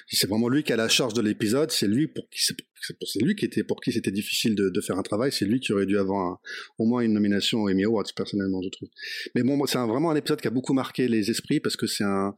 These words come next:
c'est un super épisode. C'est un épisode mythologique, mais contrairement à la, à l'épisode suivant dont on va parler, il est moins, euh,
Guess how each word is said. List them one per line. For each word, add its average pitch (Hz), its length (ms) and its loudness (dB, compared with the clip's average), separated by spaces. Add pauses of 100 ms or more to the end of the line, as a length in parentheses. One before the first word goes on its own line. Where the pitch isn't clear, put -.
(300)
c'est - 140 -4
un 104 40 -2
super 117 220 0
épisode. 123 320 0
C'est - 80 -2
un 117 60 4
épisode 117 260 2
mythologique, 127 560 0
mais 107 80 2
contrairement 127 480 0
à 120 60 0
la, 98 240 2 (280)
à 107 60 0
l'épisode 107 300 0
suivant 123 280 0
dont 104 140 0
on 107 60 -2
va 98 140 0
parler, 117 340 2
il 107 100 4
est 95 60 2
moins, 120 640 2
euh, 95 240 2